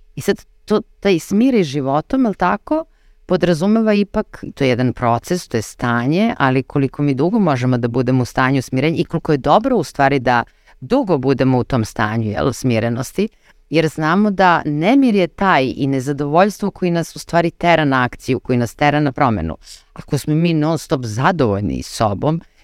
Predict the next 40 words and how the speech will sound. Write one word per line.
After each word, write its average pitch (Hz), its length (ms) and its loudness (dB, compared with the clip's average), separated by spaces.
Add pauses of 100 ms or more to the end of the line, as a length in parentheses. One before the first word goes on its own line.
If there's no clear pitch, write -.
i 120 60 -8
svojim 156 280 0
životom, 123 500 0
mi 160 100 0
u 160 40 -2
stvari 156 300 -2
nećemo 160 360 -2
da 160 100 0
raditi 185 380 -2
ništa 185 300 -2
na 151 80 -2
sebi. 156 400 0 (380)
I 131 60 -8
onda 147 120 -2
se 147 120 -8
postavlja 175 360 0
pitanje, 196 500 2 (360)
i - 80 -8
to 151 160 0
se - 120 -8
stvarno 110 400 -4
pokazalo, 165 800 0 (400)
da, 143 360 4
e, - 100 -2
taj - 180 -2
koncept 214 640 -2
u 147 60 -4
psihologiji, 156 840 0 (380)
e, 139 120 -4
mi-, 147 340 -2
zove 160 280 0
se 170 160 -6
bezuslovno 156 580 -2
samoprihvatanje. 143 840 -2
Ja 220 120 0
prihvatam 190 500 -4
sebe 185 400 0
takav 139 380 0
kakav 190 380 -2
sam 170 300 -2